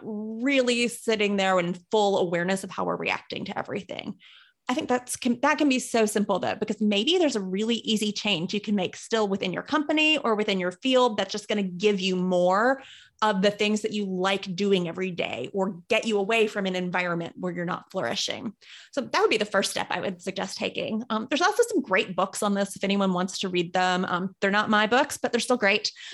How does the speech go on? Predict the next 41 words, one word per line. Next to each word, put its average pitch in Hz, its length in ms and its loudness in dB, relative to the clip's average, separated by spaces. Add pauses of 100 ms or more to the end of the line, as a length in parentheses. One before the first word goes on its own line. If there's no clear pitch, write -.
(140)
There's 233 260 4
one 233 220 0
called 220 280 -2
Career 226 280 0
Clarity 233 580 2
by 196 220 2
Lisa 196 320 2
Lewis 190 360 2
Miller. 202 360 4
That's - 200 -2
probably 190 440 2
my 175 140 0
favorite 214 500 2
on 285 120 4
this. 294 380 2 (100)
Really 202 240 4
recommend 190 440 2
it. 196 260 0 (360)
There's 220 160 0
another 202 260 4
one 196 320 4
called 185 400 -2
Pivot 233 400 2
by 196 160 2
Jenny 180 240 0
Blake. 190 340 -2
That's 190 160 -6
also 185 540 2
a 180 100 0
great 170 300 -2
book. - 280 -4 (440)
And, 202 720 2
um, 202 440 0
oh 359 220 2
yeah, 302 260 2
there's 277 200 4
a 262 60 -6
podcast 262 560 -2
called 226 200 -2
Career 220 220 2
Clarity. 202 500 2